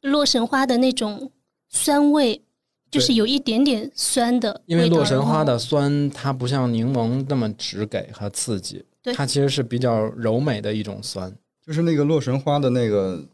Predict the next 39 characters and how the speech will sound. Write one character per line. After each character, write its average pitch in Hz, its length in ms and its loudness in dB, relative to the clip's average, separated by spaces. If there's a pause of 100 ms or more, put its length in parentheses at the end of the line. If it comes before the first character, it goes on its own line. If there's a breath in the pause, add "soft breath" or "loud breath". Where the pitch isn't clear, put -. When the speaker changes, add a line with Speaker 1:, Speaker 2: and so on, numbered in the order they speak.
(320)
Speaker 2:
嗯。 110 160 -20
Speaker 3:
酸 147 420 -2
的 135 100 2
那 127 100 2
个 123 80 0
气 123 340 -2
息 90 480 -6
和 110 240 -4
葡 113 260 -2
萄 131 220 0
很 - 400 -10
搭。 120 240 -2
Speaker 2:
对。 - 60 -18 (880 soft breath)
对， 123 300 2
就 170 100 2
是 151 100 4
你 127 140 4
看 143 180 2
之 156 140 -2
前 139 460 0
我 127 120 -2
们 127 140 2
经 165 160 2
常 143 180 2
用 139 200 4
洛 131 160 4
神 120 160 0
花 135 200 0
跟 135 240 0
浆 139 240 0
果 139 240 -4
做 117 160 -4
拼 123 240 -6
配， 113 320 -6
因 139 140 -2
为 143 80 0
它 160 160 -4
们 135 220 2
的 110 360 0